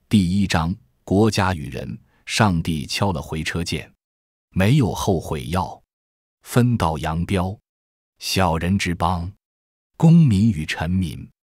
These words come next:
中华的惆怅。第二章，诚实跟你说，国家与城市。大屋顶。此时无强胜有强。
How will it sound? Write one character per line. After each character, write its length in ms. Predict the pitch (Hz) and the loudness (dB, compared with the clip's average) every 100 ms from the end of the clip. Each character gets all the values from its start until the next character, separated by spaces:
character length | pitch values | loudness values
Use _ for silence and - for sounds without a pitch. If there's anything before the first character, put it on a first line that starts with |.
| _ _ _ _ | _ _ _ _
中 320 | - 110 117 | 2 4 4
华 240 | 110 87 85 | 2 0 -2
的 100 | 85 | -4
惆 280 | - 76 76 | -8 -8 -6
怅。 300 | - 80 - _ _ _ _ _ _ - | -6 -6 -10 _ _ _ _ _ _ -2
第 140 | 92 | 2
二 180 | 92 65 | 2 0
章， 240 | 87 92 - _ _ _ - | -2 -2 -6 _ _ _ -6
诚 260 | - 101 | 0 2
实 160 | 113 92 | 2 0
跟 160 | 98 85 | 0 0
你 100 | 71 | -2
说， 360 | 87 80 87 _ _ - | -4 -2 -4 _ _ -4
国 240 | 95 101 | 0 2
家 240 | 95 92 82 | 2 0 -2
与 120 | 73 | -6
城 260 | - 80 85 | -6 -4 -4
市。 260 | - 62 _ _ _ _ _ _ | -4 -6 _ _ _ _ _ _
大 320 | - 95 82 87 | -2 0 0 0
屋 180 | 107 | -2
顶。 520 | 107 76 73 - - - _ _ _ _ _ - | -2 -6 -10 -14 -16 -20 _ _ _ _ _ -14
此 280 | - 107 101 | -2 2 2
时 180 | 123 | 2
无 220 | 131 113 139 | 2 2 0
强 340 | - 90 110 | 0 -2 0
胜 160 | 113 92 | 0 -2
有 160 | 73 | -2
强。 320 | - - 80 | -8 -6 -6